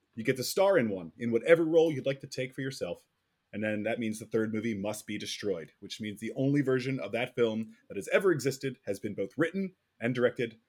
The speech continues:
by Mister Michael Bay of Bad Boys Two fame. <laughs> So, uh, we were just talking, Frances McDormand, three-time Best Actress Oscar winner. Let's do the three movies.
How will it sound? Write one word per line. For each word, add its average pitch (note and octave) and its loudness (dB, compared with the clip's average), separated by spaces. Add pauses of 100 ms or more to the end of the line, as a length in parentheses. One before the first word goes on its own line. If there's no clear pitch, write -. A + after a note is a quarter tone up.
(120)
by G2+ -4
Mister A2 -4
Michael G2+ -6
Bay E2+ -6 (300)
of G2+ -12
Bad G#2 -2
Boys G2+ -6
Two F#2 -12
fame. D#2+ -14
<laughs> - -10
So, - 6 (600)
uh, C#3+ 10
we D3 6
were E3+ 6
just F3 0
talking, G#3 6
Frances D#3 6
McDormand, F#3 0 (460)
three-time D3+ -2
Best C3+ 0
Actress B2+ -4
Oscar A#2+ -4
winner. A2 0 (400)
Let's G#2+ -4 (100)
do G2+ -4
the G#2+ -10
three F#2+ -8 (100)
movies. E2+ -10